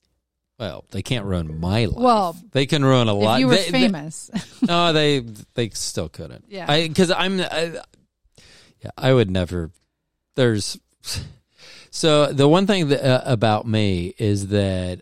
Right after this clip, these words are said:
Speaker 1: I will lean into stuff. <laughs> So I will take things to the extreme, and it works in every situation. If you think it doesn't, try it. Whatever someone says, go to the extreme.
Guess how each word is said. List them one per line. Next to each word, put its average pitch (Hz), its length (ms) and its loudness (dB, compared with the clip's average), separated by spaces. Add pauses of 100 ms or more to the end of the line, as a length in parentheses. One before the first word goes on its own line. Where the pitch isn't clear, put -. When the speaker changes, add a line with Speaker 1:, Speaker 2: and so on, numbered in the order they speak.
Speaker 1:
I 110 220 4
will 101 840 2 (1500)
lean 120 420 4
into 101 280 2
stuff. 113 600 -2
<laughs> - 40 -20 (720)
So 127 280 4
I 123 240 2
will 151 180 6
take 120 300 0
things 127 360 0
to 127 100 2
the 107 160 2
extreme, 127 540 0
and 147 120 2
it 156 100 4
works 175 300 6
in 131 180 0
every 123 240 4
situation. 101 720 0
If 85 100 -6
you 101 100 0
think 151 280 -2
it 101 180 -8
doesn't, 98 500 -4
try 85 340 -4
it. - 260 -18 (600)
Whatever 185 520 6
someone 139 560 0
says, 123 580 0 (380)
go 131 280 8
to 127 220 4
the 113 220 2
extreme. - 680 -10